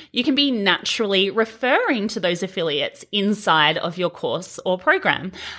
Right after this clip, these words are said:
Uh, you can have maybe a partners page on your website where you're kind of, like, talking to the relationship that you have. If you are doing an affiliate promotion with a person, so say, for example, uh, you know, you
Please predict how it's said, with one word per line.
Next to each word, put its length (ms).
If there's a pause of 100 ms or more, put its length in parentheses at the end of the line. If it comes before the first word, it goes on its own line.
(120)
Uh, 240
you 160
can 160
have 280
maybe 300
a 80
partners 640
page 460 (100)
on 320
your 260
website 580
where 100
you're 100
kind 220
of, 80
like, 180
talking 540
to 380
the 80
relationship 800
that 160
you 100
have. 520 (800)
If 260
you 140
are 80
doing 380
an 120
affiliate 540
promotion 640
with 260 (140)
a 120
person, 600 (140)
so 240
say, 240
for 120
example, 680 (400)
uh, 360 (100)
you 160
know, 80
you 480